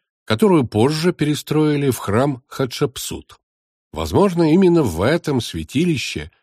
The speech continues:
изначально стояла выдающаяся статуя фараона,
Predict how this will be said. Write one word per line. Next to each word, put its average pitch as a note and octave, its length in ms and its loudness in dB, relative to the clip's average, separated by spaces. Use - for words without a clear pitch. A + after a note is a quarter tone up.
изначально B2+ 800 2
стояла C3+ 500 0
выдающаяся G#2+ 960 -2
статуя F#2+ 560 -4
фараона, D3+ 600 -4